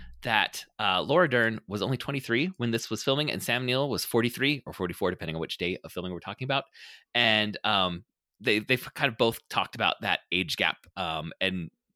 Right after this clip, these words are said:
with Sam Neill saying, like, he was looking through, uh, in a magazine where they were talking about age gaps between Hollywood leaving me-, uh, leading men and their love interests, and he's like, "Of course, it's all James Bond." And then he saw his own picture in there, and he's like, "Wait, what?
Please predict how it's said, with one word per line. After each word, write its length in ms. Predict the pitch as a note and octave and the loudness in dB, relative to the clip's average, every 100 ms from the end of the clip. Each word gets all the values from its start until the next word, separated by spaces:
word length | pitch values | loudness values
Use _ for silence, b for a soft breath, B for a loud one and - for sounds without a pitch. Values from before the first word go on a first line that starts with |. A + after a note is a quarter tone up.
| - | -8
with 160 | A#2 G#2 | -6 0
Sam 200 | C#3+ A2+ | 0 2
Neill 100 | A2 | 0
saying, 220 | - G2+ | 0 0
like, 180 | F#2+ - - | -2 -4 -2
he 180 | G#2+ | 0
was 160 | A2 G2+ | -2 0
looking 240 | A2 A#2 | -2 -2
through, 360 | G2+ A2 G2+ G2 | -2 0 0 0
uh, 220 | - G2 - | 0 0 2
in 140 | G2 | 0
a 40 | |
magazine 360 | G#2 G2 G2+ G2 | 0 0 0 0
where 80 | F#2+ | 2
they 80 | F#2+ | 0
were 40 | |
talking 300 | F#2+ F#2 F#2+ | 0 -4 -2
about 200 | F2+ E2+ - B B B | -2 -2 -6 B B B
age 240 | G#2 G#2 F#2 | 4 4 4
gaps 240 | G2 - | 0 0
between 200 | G#2+ G2+ | -6 -4
Hollywood 320 | F#2 G2 F#2 | 0 0 0
leaving 280 | F#2 F#2+ F#2 | 0 0 0
me-, 100 | G2 - | -2 -2
uh, 240 | G2 F2 | 0 2
leading 280 | F2+ A2 G#2 | 4 2 2
men 240 | G2+ F2+ D#2+ | 2 2 0
and 180 | E2 | 0
their 160 | E2+ E2+ | 0 0
love 160 | F#2 F#2 | 0 0
interests, 340 | F2 F2+ - | -2 -4 -4
and 60 | D#2+ | -6
he's 80 | |
like, 80 | E2 | -4
"Of 140 | D#2+ - | -4 -2
course, 240 | D#2 D2+ | -4 -4
it's 80 | D#2 | -4
all 80 | D2 | -2
James 240 | D2+ D2+ | -2 -2
Bond." 160 | E2+ D#2 | -2 -2
And 80 | E2 | -2
then 80 | |
he 60 | F2+ | -4
saw 100 | - | -4
his 100 | D#2+ | -4
own 120 | D#2+ | -4
picture 260 | D#2 D#2+ D#2 | -6 -4 -4
in 80 | D#2 | -2
there, 100 | D2 | -2
and 60 | |
he's 80 | D2 | -4
like, 120 | D2 | -8
"Wait, 120 | E2+ - | -8 -2
what? 160 | B2 | -2